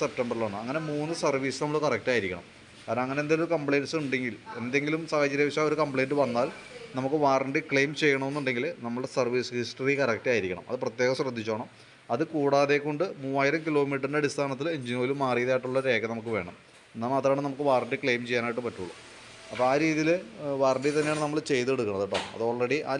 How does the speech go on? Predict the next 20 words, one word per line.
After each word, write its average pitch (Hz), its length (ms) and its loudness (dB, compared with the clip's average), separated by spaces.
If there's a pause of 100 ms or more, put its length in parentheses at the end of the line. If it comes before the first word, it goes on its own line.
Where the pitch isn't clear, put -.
ലെയ്ത്ത് 127 320 0
വർക്ക് 127 220 -2 (180)
ചെയ്ത് 135 240 0 (120)
തരുന്ന 127 260 -2 (100)
വാറണ്ടിയാണ്, 123 520 0 (180)
മാസ് 110 240 -6
മോട്ടോഴ്സിൻ്റെ 113 600 -2
അല്ല. 104 100 -2 (400)
പ്രത്യേകം 113 380 -2
നമ്മൾ 127 160 -2
എടുത്ത് 123 240 -8
പറയേണ്ടതിൻ്റെ 123 400 0
കാരണം 120 200 -2 (380)
നമ്മൾ 120 160 -2 (100)
വാറണ്ടി 151 340 4
പ്രൊവൈഡ് 151 340 4
ചെയ്യണത് 156 320 4
ശരിക്കും 147 280 -2
പറഞ്ഞു 143 220 2
കഴിഞ്ഞാൽ 135 140 2